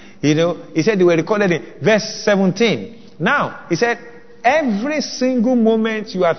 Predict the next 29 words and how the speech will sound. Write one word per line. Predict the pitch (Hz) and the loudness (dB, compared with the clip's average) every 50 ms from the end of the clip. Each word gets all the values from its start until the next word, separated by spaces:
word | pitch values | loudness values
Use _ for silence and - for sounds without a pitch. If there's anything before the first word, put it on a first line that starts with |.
| - | -4
thinking | - 214 214 196 208 208 208 185 | -4 -4 -2 -2 -2 -2 -2 -2
of | 165 147 120 139 | -2 -4 -4 -6
me." | 165 160 139 110 101 - - - - - - - - - - - | -6 -6 -8 -10 -12 -16 -20 -20 -20 -20 -20 -20 -20 -20 -16 -12
I | 170 170 | -10 -8
love | 165 160 160 180 180 156 127 117 | -6 -4 -2 0 0 0 -2 -4
that. | 117 98 - - - - - - - - - - - - - - - - - - | -8 -8 -10 -14 -18 -20 -20 -20 -20 -20 -20 -20 -20 -20 -20 -20 -20 -10 -4 0
Every | 269 294 285 247 190 185 220 262 254 202 | 0 2 2 0 -2 -2 -2 -2 -2 -2
single | - 214 208 190 165 196 | -2 -2 -2 0 0 0
moment. | 185 165 143 123 95 87 - - - - - - - - | -2 -2 -2 -4 -6 -8 -12 -20 -20 -20 -20 -20 -12 -6
Now, | 220 247 262 - - | -4 -2 -2 -2 -4
you | - 202 | -6 -6
see, | - 302 - 202 | -6 -4 -6 -4
God | - 294 339 349 - - - | -4 -2 -4 -4 -6 -4 -2
thinks, | 247 247 233 240 - - | -2 -2 -2 -4 -6 -8
you | 269 | -8
know, | 285 302 294 - | -6 -6 -6 -6
God | - 139 196 240 277 262 214 | -6 -2 0 0 0 0 0
has | 190 208 214 202 - - | -2 -2 -2 -4 -4 -6
capacity. | - - 180 - - 202 190 - 196 214 208 | -6 -8 -6 -2 -2 -4 -2 -4 -4 -6 -6
It's | - 208 196 - | -4 -6 -6 -4
not | 240 277 285 - - - | -4 -6 -6 -8 -10 -10
like, | 170 160 160 156 147 143 - - - - - - - - - | -8 -4 -4 -4 -4 -4 -6 -10 -16 -20 -20 -20 -20 -20 -6
it's | - 190 185 - | -4 -4 -4 -4
not | 285 294 262 | -4 -2 0
limited | 185 185 196 190 190 180 185 202 196 185 - | 0 2 0 0 0 -2 -2 -4 -6 -6 -4
like | - 156 147 135 - 131 | -4 -4 -4 -4 -4 -4
a | 139 135 | -4 -4
human | 110 147 185 190 185 175 165 143 | 0 0 0 2 2 0 0 -2
being. | 113 98 - | -4 -8 -10